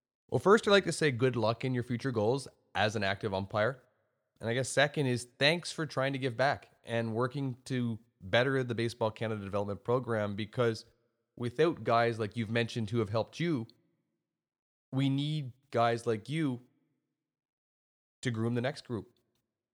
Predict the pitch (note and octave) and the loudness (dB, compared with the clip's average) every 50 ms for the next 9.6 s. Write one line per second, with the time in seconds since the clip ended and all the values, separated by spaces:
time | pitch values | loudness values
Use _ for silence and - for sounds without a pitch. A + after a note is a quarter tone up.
0 | _ _ _ _ _ _ _ _ _ _ _ _ _ _ _ _ _ _ _ _ | _ _ _ _ _ _ _ _ _ _ _ _ _ _ _ _ _ _ _ _
1 | - A2 - - - - D3+ D3+ - F#3 F3 F3+ F#3+ F#3+ F#3+ F#3 - - B2+ G#2 | -12 -10 -10 -10 -6 -4 -6 -4 -4 -6 -6 -4 -4 -4 -4 -4 -8 -12 -12 -12
2 | G2 F#2+ B2 B2+ C3 B2+ C3 C#3+ D3 - - E3 E3 E3 E3 D3+ C#3+ B2 A2 A#2+ | -6 -4 -4 -2 -2 -2 -4 -4 -4 -6 -6 -6 -6 -6 -8 -8 -12 -10 -6 -4
3 | A2+ - - B2+ B2+ C3 - D3 C3+ B2+ B2+ B2 B2 A2+ F2+ G#2 G#2+ A2+ A#2+ A#2+ | -6 -4 -2 -2 -2 -2 -2 -4 -4 -2 -2 0 0 0 0 2 4 4 4 2
4 | A2+ - - B2+ A#2+ A2+ G#2+ - - A#2+ B2+ C3 C#3 C#3+ B2+ C3+ C3 B2 B2 B2 | 0 -2 0 0 0 0 0 -2 -4 -2 -2 -2 -4 -4 -2 0 0 2 2 0
5 | C3+ C3 - - C3+ A#2+ A2 A#2 A#2+ - C3 A#2+ A2 - A2+ A#2 A2+ - A2 G#2 | 0 -2 -4 -6 -6 -4 -2 -4 -4 -4 -6 -6 -4 -2 -2 -2 -2 -2 -2 0
6 | A2 A2+ C3+ D#3 E3+ - - _ _ _ _ _ _ _ _ _ _ _ _ _ | 2 2 2 2 0 -4 -10 _ _ _ _ _ _ _ _ _ _ _ _ _
7 | _ _ _ C3 C3+ C#3 C#3 C#3 B2+ B2+ - - _ _ _ - - D#3+ G3+ G3 | _ _ _ 2 4 6 6 6 4 2 -2 -10 _ _ _ -10 -2 0 0 0
8 | - - F#3 F3+ E3+ D3+ D#3 D3+ C3 A2 G2+ G#2 A2+ B2+ C3 C3 C3 A#2 A2+ G#2+ | 2 4 6 6 6 4 2 0 0 -2 -2 0 2 2 2 2 2 0 0 0
9 | G#2+ G#2 - - A#2+ A2+ A2 G#2+ G#2 G#2+ G2 | -2 -4 -6 -6 -6 -6 -4 -4 -4 -6 -6